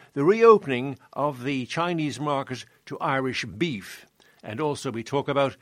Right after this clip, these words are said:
safety in twenty twenty-three, looking back on some tragic deaths in twenty twenty-two. Bantry Beara Fine Gael District say they'll hold an event entitled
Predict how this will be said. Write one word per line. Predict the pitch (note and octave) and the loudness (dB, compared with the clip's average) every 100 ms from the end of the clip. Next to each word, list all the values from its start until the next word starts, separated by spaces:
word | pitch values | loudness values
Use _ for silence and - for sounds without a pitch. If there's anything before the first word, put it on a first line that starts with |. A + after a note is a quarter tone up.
| _ - | _ -14
safety | - F3+ F3 A#2 C#3+ C#3 - - _ | -2 2 2 0 -6 -6 -10 -20 _
in | - C3 C3+ - - | -4 -4 -4 -10 -6
twenty | D3 B2 | -4 -4
twenty-three, | A2+ B2+ A#2+ - D3+ C3 G2+ | -6 -6 -6 -6 -6 -6 -6
looking | G2+ F#2 G#2+ G#2 | -10 -10 -8 -6
back | C3 B2+ - _ | -4 -6 -12 _
on | A2+ A2+ | -12 -8
some | A#2 | -10
tragic | A2 F3+ D3 A#2+ | -2 -2 -2 -6
deaths | - C#3+ - - - _ | -4 -4 -4 -16 -20 _
in | C3+ B2+ C3 - | -6 -6 -6 -10
twenty | - C3 G#2+ | -8 -8 -6
twenty-two. | A#2 A2 G#2 C#3+ A#2 F2+ D#2 - _ _ _ _ _ - | -8 -10 -8 -6 -6 -8 -14 -20 _ _ _ _ _ -20
Bantry | G2+ D3 G#3 G3+ E3+ | -10 -4 -4 -2 -2
Beara | B2+ F3 D3 | 0 0 0
Fine | - C#3+ B2 | 0 -4 -4
Gael | B2+ | -6
District | A2 C#3 - D3+ - | -4 -4 -4 -10 -8
say | D3 C#3 E3+ E3+ - B2 | -4 -2 -4 -6 -14 -4
they'll | F3+ G3+ | 0 0
hold | D#3+ F#3 E3+ | 0 0 0
an | C#3+ | 0
event | C#3+ D3+ D#3+ | -2 -2 -2
entitled | C#3 B2+ A#2+ C3+ C3+ | -4 -6 -4 -4 -6